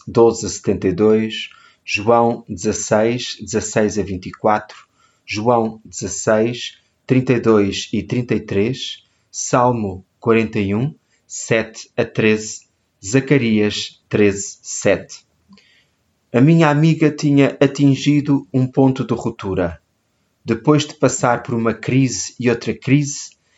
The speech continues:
ela finalmente desmaiou sob o peso do que lhe pareceu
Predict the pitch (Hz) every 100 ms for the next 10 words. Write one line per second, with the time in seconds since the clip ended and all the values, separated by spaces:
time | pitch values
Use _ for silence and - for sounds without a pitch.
0 | _ 139 123 123 - 147 127 123 131 131
1 | 113 139 135 127 113 120 127 131 - -
2 | - 131 123 - 127 - 139 147 139 107
3 | 101 - _ - 135 143 135 135 131 -
4 | 127 123 123